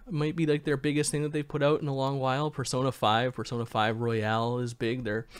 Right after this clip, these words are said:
they're taking those steps, but they haven't been developing games as such either. These are, uh, by and large, games that are on a somewhat smaller budget, despite seeing their success. And, um, the initial rumor was that they were working on a super game.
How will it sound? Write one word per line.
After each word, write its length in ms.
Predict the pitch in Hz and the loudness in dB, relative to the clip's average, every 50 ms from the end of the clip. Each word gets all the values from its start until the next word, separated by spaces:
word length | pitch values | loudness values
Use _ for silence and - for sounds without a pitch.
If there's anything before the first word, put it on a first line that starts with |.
| - - - - | -20 -20 -8 -6
they're 100 | - - | -6 -2
taking 300 | - 180 180 208 196 185 | 0 0 0 2 0 0
those 160 | 151 127 - | 0 0 -2
steps, 380 | - - 113 107 - - - | -2 -2 -2 -2 -2 -6 -8
but 220 | - 120 101 95 - - - - - - - | -4 -4 -4 -4 -4 -8 -18 -20 -20 -6 -4
they 80 | 156 | 0
haven't 300 | 151 180 226 269 233 170 | 2 2 2 0 2 2
been 100 | 170 165 | 2 2
developing 560 | 143 127 110 110 107 113 113 107 - 101 101 98 | 2 0 -2 -2 -2 -2 -2 0 -2 -4 -2 -2
games 300 | 98 95 95 101 - 92 | -4 -4 -4 -6 -6 -6
as 100 | 92 - | -4 -4
such 240 | - - 101 - | -4 -4 -4 -6
either. 160 | 95 98 92 87 | -8 -6 -6 -4
These 220 | 107 127 131 147 | -2 -2 0 2
are, 180 | 139 123 117 110 | 0 0 0 0
uh, 380 | - - - - - - - | -4 -6 -6 -8 -10 -10 -10
by 300 | 185 180 - 190 180 196 | -10 -2 0 2 4 4
and 160 | 196 180 156 147 | 6 6 6 8
large, 300 | 143 139 135 131 123 120 | 8 6 6 4 2 0
games 240 | 123 120 117 123 120 | 0 0 0 0 2
that 100 | 117 117 | 2 2
are 40 | |
on 120 | 110 110 110 | 2 2 0
a 40 | 110 | 0
somewhat 380 | - - 131 120 120 113 - - | -2 -2 0 0 0 0 0 -2
smaller 400 | - - 120 113 123 123 113 104 | -4 0 0 2 4 2 2 0
budget, 460 | 104 - 101 104 107 107 104 - 123 | 0 -2 -2 -2 -2 -4 -6 -6 -8
despite 400 | 113 - - - 113 107 92 - | -8 -10 -6 -4 -4 -4 -4 -4
seeing 240 | - 113 101 101 95 | -6 -6 -6 -6 -6
their 140 | 98 95 | -6 -6
success. 500 | - - 82 - - - - - - - - - - - - - - _ _ _ - | -6 -8 -10 -10 -12 -12 -10 -10 -10 -10 -10 -12 -18 -20 -20 -20 -20 _ _ _ -2
And, 340 | 110 107 107 107 104 104 104 | 0 2 2 2 2 2 2
um, 380 | 101 98 98 98 95 98 110 - - - - - _ _ _ _ | 2 2 2 0 -2 -2 -4 -6 -12 -20 -20 -20 _ _ _ _
the 60 | 139 | 0
initial 260 | 131 151 180 - 226 202 | 2 2 2 2 2 2
rumor 280 | 151 139 131 127 127 | 4 4 4 4 4
was 120 | 123 120 110 | 2 2 0
that 100 | 110 107 | -2 -2
they 80 | - 107 | 0 0
were 100 | 110 104 | 0 0
working 260 | 98 104 98 - 101 | 0 -2 -2 -4 -6
on 60 | 92 | -6
a 60 | 95 | -4
super 320 | - - - 101 - - - | -6 -6 -6 -8 -10 -12 -14
game. 260 | - - - - | -14 -16 -16 -16